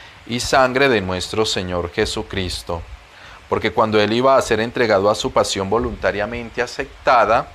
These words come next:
tomó el pan, lo bendijo y se lo dio a sus discípulos, diciendo: Tomen y coman todos de él, porque este es mi cuerpo que será entregado por ustedes y muchos para el perdón de los pecados.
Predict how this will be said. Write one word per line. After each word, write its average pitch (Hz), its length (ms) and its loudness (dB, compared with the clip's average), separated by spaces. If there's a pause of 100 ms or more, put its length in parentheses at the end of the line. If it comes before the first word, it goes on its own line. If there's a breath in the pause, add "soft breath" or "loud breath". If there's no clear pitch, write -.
(540 loud breath)
tomó 92 280 -2
el 92 100 -4
pan, 123 420 2
lo 117 120 4
bendijo 104 480 -2
y 127 40 0
se 123 160 0
lo 107 140 2
dio 92 160 2
a 95 40 2
sus 117 200 -6
discípulos, 95 680 -4
diciendo: 117 640 0 (840)
Tomen 135 320 2
y 160 100 -4
coman 127 400 0
todos 139 420 0
de 147 260 2
él, 180 140 -2
porque - 400 -2
este 113 220 -6
es 123 120 -6
mi 131 120 -8
cuerpo 135 600 0
que 123 100 -2
será 104 260 -2
entregado 113 560 0
por 139 180 0
ustedes 131 640 0
y 143 60 -6
muchos 143 680 -4 (600 loud breath)
para 160 320 4
el 160 100 0
perdón 139 500 0
de 120 100 2
los 98 260 -2
pecados. 87 840 0